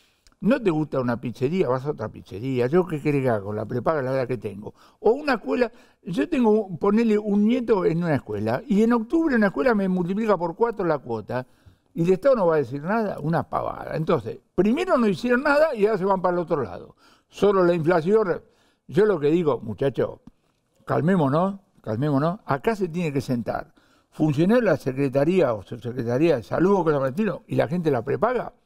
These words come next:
para decir, "Vamos a ver los números". Y si llegás a la conclusión de que el ajuste por encima de la inflación para recuperar cierto nivel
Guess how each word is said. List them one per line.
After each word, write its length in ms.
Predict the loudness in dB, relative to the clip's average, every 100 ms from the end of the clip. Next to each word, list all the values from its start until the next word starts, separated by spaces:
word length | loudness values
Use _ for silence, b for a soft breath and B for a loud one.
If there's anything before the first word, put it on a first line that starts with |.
| _
para 140 | -6
decir, 160 | -2 0
"Vamos 220 | 2 2
a 60 | 2
ver 140 | 2
los 140 | 0 -2
números". 360 | -6 -10 -18 b b b b
Y 100 | -2
si 180 | 2 2
llegás 240 | 4 2
a 100 | 2 2
la 60 |
conclusión 640 | 0 0 0 0 -2 -4 0
de 100 | 2
que 120 | 4
el 80 | 2
ajuste 400 | 0 -4 -2 -2
por 180 | 0
encima 400 | 0 0 -2 0
de 60 | 2
la 60 | 2
inflación 640 | 2 2 2 -2 -2 -4
para 180 | -2 0
recuperar 440 | 0 0 0 0
cierto 460 | -4 0 0 0 -4
nivel 400 | 0 -2 -2